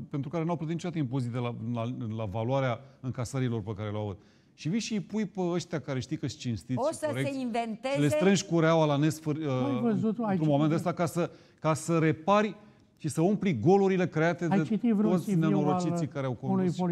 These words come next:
Speaker 1: prost
Speaker 3: politician
Speaker 1: această
Speaker 3: din
Speaker 1: țară.
Speaker 3: Parlament? Ai citit un C V? Te doare mintea. Bă, eu am două cursuri sau trei cursuri făcute, iar dacă te uiți la un politician, are
Speaker 2: Are
Speaker 3: zeci,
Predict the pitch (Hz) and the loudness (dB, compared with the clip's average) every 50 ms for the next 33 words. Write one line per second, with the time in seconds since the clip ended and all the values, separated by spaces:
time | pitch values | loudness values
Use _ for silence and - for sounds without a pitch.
0 | 175 160 156 135 127 - 196 185 180 170 165 175 160 147 170 165 156 160 160 165 | 0 0 0 -2 -2 -2 -4 -4 -2 -2 -2 -2 -2 -2 -4 -4 -4 -4 -4 -4
1 | 180 208 233 233 196 - - - _ _ _ _ _ - 175 151 - 190 160 180 | -4 -4 -6 -6 -8 -10 -14 -20 _ _ _ _ _ -2 -2 -2 -2 -2 -2 -2
2 | 175 - 175 165 151 - - 180 170 180 233 247 220 - - _ _ _ _ _ | -2 -2 -2 -4 -4 -4 -6 -6 -4 -4 -6 -6 -8 -12 -18 _ _ _ _ _
3 | _ _ _ _ _ _ _ _ _ - 233 226 294 302 294 302 302 294 285 240 | _ _ _ _ _ _ _ _ _ -6 -4 -2 0 0 0 0 0 0 0 0
4 | 180 170 175 185 214 226 254 277 277 269 254 254 247 196 - - - _ _ _ | 0 -2 -2 0 0 2 2 2 4 4 4 2 2 0 -4 -8 -20 _ _ _
5 | _ _ _ - 185 175 240 277 285 269 247 196 - - 269 254 170 - 240 214 | _ _ _ -2 2 4 4 4 4 4 2 2 0 0 0 0 2 2 2 0
6 | 156 - 220 208 202 175 233 233 220 220 - 247 214 185 - 214 185 156 - 196 | 2 2 2 0 2 2 2 0 0 0 0 0 0 0 2 0 -2 0 0 -2
7 | 180 160 - 220 208 - 254 247 262 254 - - - - _ _ _ _ _ - | -2 -2 -2 -2 -2 0 0 0 0 -2 -4 -10 -20 -20 _ _ _ _ _ -2
8 | 214 214 214 196 208 208 - 226 202 - 220 233 269 269 226 254 247 233 226 208 | 0 0 2 2 0 0 0 0 0 0 0 2 2 0 2 2 2 2 2 0
9 | - - 214 208 196 233 226 - - 285 277 269 254 254 - - 202 - | -2 -2 0 0 0 0 -2 -2 -2 -4 -2 -2 0 0 0 0 -2 -2